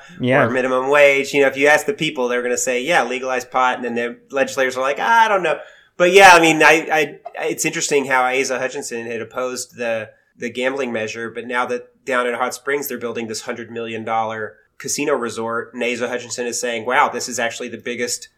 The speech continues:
Speaker 2: tourism project in the state's history." You know what I mean? He's definitely
Speaker 1: Yeah.
Speaker 2: come around on it.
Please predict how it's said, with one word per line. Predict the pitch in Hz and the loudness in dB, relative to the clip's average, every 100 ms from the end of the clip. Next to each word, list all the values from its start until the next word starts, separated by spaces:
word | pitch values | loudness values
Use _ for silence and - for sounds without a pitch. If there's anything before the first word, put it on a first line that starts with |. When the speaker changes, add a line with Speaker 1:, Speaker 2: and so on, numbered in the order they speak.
| _ | _
Speaker 2:
tourism | - 127 127 123 | -4 -2 0 -2
project | 123 127 127 123 | 2 0 0 -6
in | 123 | -6
the | 117 | -4
state's | 139 131 - | -2 -2 -2
history." | 143 - 120 - - - | -4 -4 -8 -8 -14 -6
You | 127 | -2
know | |
what | 131 | 0
I | |
mean? | 139 | 2
He's | 143 120 | 0 2
definitely | 135 131 | 0 4
Speaker 1:
Yeah. | 127 | 4
Speaker 2:
come | 135 123 | 4 2
around | 127 147 | 2 2
on | 113 | 0
it. | 104 | -4